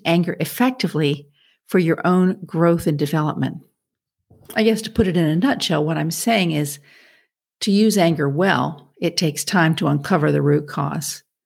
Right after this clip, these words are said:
but it's time well spent. Secondly, the right degree. For years, I lived in a country where electricity was sporadic at best. <laughs> And I found that how I was doing internally in managing the challenges of my day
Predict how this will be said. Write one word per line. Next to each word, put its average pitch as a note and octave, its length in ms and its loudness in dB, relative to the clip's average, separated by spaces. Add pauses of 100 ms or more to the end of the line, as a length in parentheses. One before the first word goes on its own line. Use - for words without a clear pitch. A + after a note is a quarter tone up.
(200)
but D#3 80 2
it's D#3 180 -2
time D3+ 380 0
well D3 160 -4
spent. - 460 -8 (880)
Secondly, C#3+ 560 -2
the F3 120 2
right A3+ 320 2
degree. E3 500 -4 (540)
For F#3 100 -2
years, F#3+ 640 0
I F3 80 0
lived F3 260 0
in A#3 80 2
a B3 60 0
country D#3+ 400 -2
where C#3+ 240 0
electricity D3+ 720 0
was C3+ 340 -2 (100)
sporadic C3+ 560 0
at - 140 -6
best. - 480 -6
<laughs> - 40 -4 (640)
And F#3 140 2
I G3 80 4
found G#3 380 2
that D#3+ 80 -4
how A#3 300 0
I A#3+ 100 2
was F#3+ 180 2
doing F3 340 0
internally F#3+ 720 0
in D3 300 -2
managing F3+ 560 0
the C#3 80 -4
challenges G3 640 -2
of C#3+ 100 -4
my C#3 180 -4
day C#3 520 -2